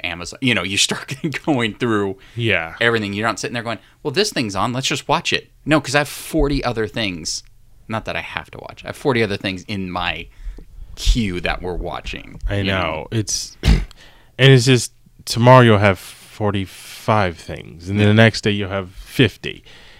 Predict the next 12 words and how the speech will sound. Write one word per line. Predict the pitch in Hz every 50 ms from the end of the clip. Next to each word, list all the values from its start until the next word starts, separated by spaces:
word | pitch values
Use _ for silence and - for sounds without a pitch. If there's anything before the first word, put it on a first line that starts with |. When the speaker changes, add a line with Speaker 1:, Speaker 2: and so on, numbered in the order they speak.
| - -
Speaker 2:
It's, | 131 131 139
there's | 139 147 143 -
just | - 127 110 - - - - -
so | - 147 139 123
much | 117 107 101 95 104 104 95 90 - -
Speaker 1:
It's | 87 92
Speaker 2:
out | 95 92 110
Speaker 1:
like, | 131
Speaker 2:
there. | 139 127
Speaker 1:
"Netflix, | - 104 98 -
please | - 123 107 -
stop. | - 104 71 -